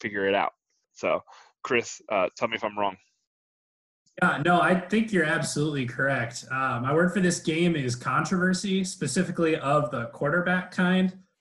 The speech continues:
Speaker 2: Uh, we know Eagles fans are not the most patient nor forgiving fan base, uh, especially with their quarterbacks. These are the people that threw snowballs and batteries at Santa Claus and haven't been able to live that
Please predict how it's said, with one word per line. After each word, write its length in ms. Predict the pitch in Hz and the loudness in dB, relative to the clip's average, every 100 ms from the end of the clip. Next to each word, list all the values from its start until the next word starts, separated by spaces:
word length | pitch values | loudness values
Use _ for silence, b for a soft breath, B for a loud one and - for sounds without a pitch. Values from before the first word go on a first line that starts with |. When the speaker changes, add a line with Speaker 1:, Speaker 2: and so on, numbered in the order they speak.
| _ | _
Speaker 2:
Uh, 260 | 131 131 120 | 0 2 2
we 140 | 143 160 | 2 2
know 420 | 156 175 170 147 | 2 4 4 4
Eagles 360 | 143 147 135 - | 0 0 0 -2
fans 440 | 139 131 123 120 - | -2 0 0 0 0
are 120 | 127 | -2
not 460 | 123 127 123 123 185 | 0 0 0 0 -2
the 80 | 143 | 0
most 420 | 131 117 - - | 0 -2 -6 -6
patient 600 | 156 143 - 143 127 123 | -2 -2 -2 -2 -2 0
nor 340 | 123 127 123 | 0 2 0
forgiving 540 | - 123 120 127 123 120 | -2 -4 -4 -2 -2 -2
fan 360 | - 127 123 | -4 -4 -2
base, 480 | 117 117 117 - - 123 | -4 -4 -6 -6 -6 -6
uh, 160 | 120 113 | -6 -4
especially 320 | - 139 147 | -4 -4 -4
with 40 | |
their 100 | 120 | -4
quarterbacks. 540 | - 127 117 113 113 - | -6 -6 -4 -4 -6 -4
These 240 | 147 151 | -4 -4
are 80 | 139 | -4
the 60 | |
people 260 | 123 143 139 | -2 -2 -2
that 160 | 127 123 | -4 -4
threw 220 | 139 127 | -4 -2
snowballs 600 | - 139 139 135 135 127 | -4 -4 -2 0 0 -2
and 140 | 120 113 | -4 -4
batteries 500 | 131 131 123 123 113 | -4 -4 -4 -4 -6
at 100 | - | -10
Santa 300 | - 127 120 | -10 -8 -10
Claus 480 | - 120 113 107 - | -10 -8 -8 -8 -10
and 100 | 117 | -8
haven't 220 | 120 110 | -8 -6
been 100 | 123 | -6
able 100 | 117 | -8
to 60 | 117 | -8
live 160 | 120 | -10
that 160 | 113 | -8